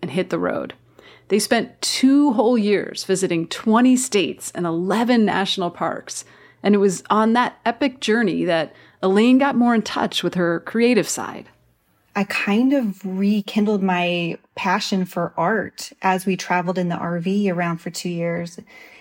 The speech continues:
Speaker 2: I just reconnected with nature, and that's a lot of my subject matter for my art
Speaker 1: Mm.
Speaker 2: now. I just, I use it as a meditative practice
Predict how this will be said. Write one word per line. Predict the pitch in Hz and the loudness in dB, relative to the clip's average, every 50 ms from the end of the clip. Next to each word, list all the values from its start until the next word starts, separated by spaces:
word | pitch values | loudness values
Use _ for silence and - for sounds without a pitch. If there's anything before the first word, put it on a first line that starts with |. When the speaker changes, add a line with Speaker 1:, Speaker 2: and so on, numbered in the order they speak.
| - _ | -20 _
Speaker 2:
I | - 214 | -8 -4
just | 185 202 202 - - - _ _ _ _ _ - - - - - _ | -4 -4 -4 -4 -8 -12 _ _ _ _ _ -20 -20 -20 -20 -14 _
reconnected | - 214 214 - - 220 220 - 208 | 0 0 2 2 2 2 2 0 0
with | 170 160 | 0 0
nature, | 165 170 180 196 202 - 247 226 220 220 | 0 0 0 0 0 0 2 2 2 2
and | 214 196 | 2 2
that's | 180 180 175 | 0 0 -2
a | - | -2
lot | 175 165 170 170 185 | -2 -2 0 0 0
of | 180 196 | 0 0
my | 175 170 | -2 -2
subject | 165 - - 151 160 170 196 208 | -2 -2 -4 -4 -4 -2 -2 0
matter | 202 202 202 202 | 2 2 2 0
for | 196 - 196 | 0 -2 -2
my | 185 170 165 156 | -2 0 -2 -2
art | - 170 165 175 175 | -2 -2 -2 0 0
Speaker 1:
Mm. | 220 220 220 208 | 0 2 2 2
Speaker 2:
now. | 180 165 160 165 175 180 | 2 2 2 2 2 0
I | 180 175 | 0 -2
just, | 170 175 165 - - - - - - - | -4 -6 -8 -8 -10 -12 -14 -12 -6 -4
I | 185 | -2
use | 185 175 196 196 | -2 0 0 2
it | 214 | 2
as | 202 190 - | 0 2 0
a | 175 | 0
meditative | 175 180 175 202 208 - - 190 170 170 - | 0 0 0 0 -2 -2 -4 -4 -4 -4 -4
practice | - - 165 160 - _ - 226 254 277 - - | -6 -6 -6 -6 -4 _ -2 -2 0 0 -2 -6